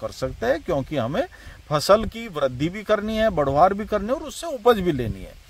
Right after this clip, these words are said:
तो जहाँ तक सवाल है कैल्शियम नाइट्रेट का, कैल्शियम नाइट्रेट को आप यूरिया में मिला सकते हैं।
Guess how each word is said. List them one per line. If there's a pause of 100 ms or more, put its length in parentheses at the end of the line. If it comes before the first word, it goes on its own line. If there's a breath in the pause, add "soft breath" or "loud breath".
(360 soft breath)
तो
जहाँ
तक
सवाल
है
कैल्शियम
नाइट्रेट
का,
कैल्शियम
नाइट्रेट
को
आप
यूरिया
में
मिला
सकते
हैं।